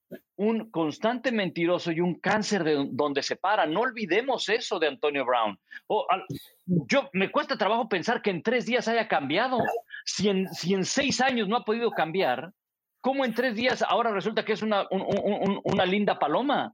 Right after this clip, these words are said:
O sea, no lo es. Entonces, eh, yo le quiero dar el beneficio de la duda. Probablemente está lesionado, probablemente, pero me, me cuesta trabajo pensar que está lesionado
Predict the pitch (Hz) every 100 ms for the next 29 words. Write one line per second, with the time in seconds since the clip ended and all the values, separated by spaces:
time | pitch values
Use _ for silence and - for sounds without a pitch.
0 | _ 147 180 165 160 226 190 151 214 269
1 | 156 147 185 165 190 - - - - -
2 | - _ _ _ - - 190 180 _ -
3 | - - 190 254 247 240 226 233 214 185
4 | 160 220 190 175 165 247 220 185 190 196
5 | - 185 156 151 180 214 196 170 175 190
6 | 180 180 - 185 175 170 165 - _ 156
7 | 160 - - 233 - 220 - 160 170 170
8 | 147 123 160 127 - _ - - _ -
9 | - 208 190 160 147 185 151 110